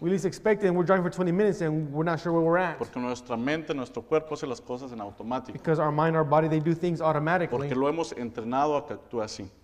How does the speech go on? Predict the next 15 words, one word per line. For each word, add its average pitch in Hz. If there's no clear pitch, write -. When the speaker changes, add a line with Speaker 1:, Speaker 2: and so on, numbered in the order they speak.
Speaker 1:
For 170
we've 165
trained 185
it 160
to 165
behave 165
that 160
Speaker 2:
Ahora 147
Speaker 1:
way. 147
Speaker 2:
tenemos 151
que 160
entrenarlo 139
a 143
que 113
actúe 139